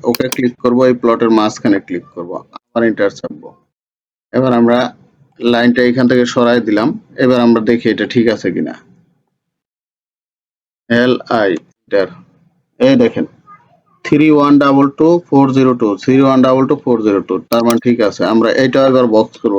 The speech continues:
বিইউ, এন্টার। আমরা ওকে ক্লিক করব, এবার এটার মাঝখানে ক্লিক করব, ওকে করব। এই দেখেন, এলআই, এন্টার।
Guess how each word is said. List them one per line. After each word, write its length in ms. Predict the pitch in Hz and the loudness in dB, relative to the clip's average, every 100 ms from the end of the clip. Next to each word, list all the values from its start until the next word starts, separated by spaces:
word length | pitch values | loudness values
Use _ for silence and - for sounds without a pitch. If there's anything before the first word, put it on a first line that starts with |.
| 92 | -2
বিইউ, 600 | 120 127 120 120 117 127 - - | 2 2 2 0 0 0 -4 -12
এন্টার। 320 | 110 90 73 - _ _ _ _ _ _ _ _ - | -6 -4 -4 -6 _ _ _ _ _ _ _ _ -4
আমরা 300 | 110 113 110 | 0 2 2
ওকে 220 | 113 127 120 | 0 -2 -2
ক্লিক 260 | 120 120 - | 0 -2 0
করব, 440 | 120 113 120 - _ _ _ | -2 2 0 -2 _ _ _
এবার 360 | 113 113 113 101 - - | -2 0 0 -2 -6 -6
এটার 240 | 120 123 | 0 2
মাঝখানে 440 | 117 120 - 123 | 2 0 0 0
ক্লিক 220 | 120 123 _ - | 0 -6 _ -12
করব, 120 | 147 | -6
ওকে 300 | 160 - 104 | -6 -4 -8
করব। 240 | - 87 73 - _ - | -6 -8 -10 -16 _ -8
এই 100 | 113 | -4
দেখেন, 300 | 107 - - - _ - _ _ _ _ - | -4 -4 -10 -10 _ -20 _ _ _ _ -2
এলআই, 640 | 127 131 - - 117 107 87 - _ | 0 0 -2 -2 0 0 -2 -6 _
এন্টার। 300 | 127 110 | -12 -4